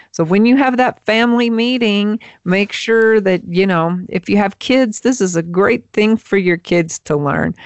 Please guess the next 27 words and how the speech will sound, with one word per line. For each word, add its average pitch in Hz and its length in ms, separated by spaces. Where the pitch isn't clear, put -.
Not 247 260
only 208 540
does 180 180
it 180 120
help 175 400
them 160 480
learn 175 440
how 180 300
to 165 80
take 175 320
care 165 240
of 151 120
something 165 500
other 165 340
than 160 220
themselves, 160 760
but 180 220
it 190 160
teaches 254 380
them 220 140
responsibility. 196 1040
So - 200
maybe 208 320
one 202 200
of 208 140
the 196 100
children 190 560